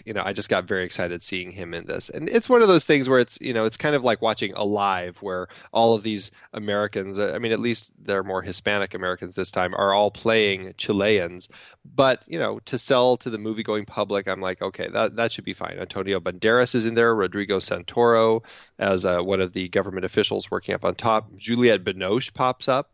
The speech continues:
That's a, that was a surprise. Bob Gunton is in there as the, uh, as the president.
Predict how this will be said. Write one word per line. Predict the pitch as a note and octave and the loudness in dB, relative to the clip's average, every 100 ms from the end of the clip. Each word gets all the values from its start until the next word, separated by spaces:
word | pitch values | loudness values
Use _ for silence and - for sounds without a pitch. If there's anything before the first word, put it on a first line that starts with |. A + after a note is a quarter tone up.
| - | -6
That's | G#2 A2+ | -6 -4
a, | G2+ - | -8 -4
that | G#2 | -4
was | A2 | -4
a | G2 | -8
surprise. | - - F2 F#2 G2+ | -10 -6 -2 -2 -2
Bob | G2 F#2+ G2 | 0 0 0
Gunton | G2+ G#2 A#2 | 0 0 -2
is | G#2+ G#2 | -6 -2
in | G#2+ | -2
there | A2 A2 A#2+ - - - | 0 0 -2 -8 -20 -8
as | A2 G2+ F#2 | 0 0 0
the, | G2 F#2 F2+ | -4 -2 -2
uh, | F2 F2 - | -2 -4 -6
as | A2 - | -8 -8
the | |
president. | - - A2 G#2 G2+ A2+ | -6 0 0 0 -8 -10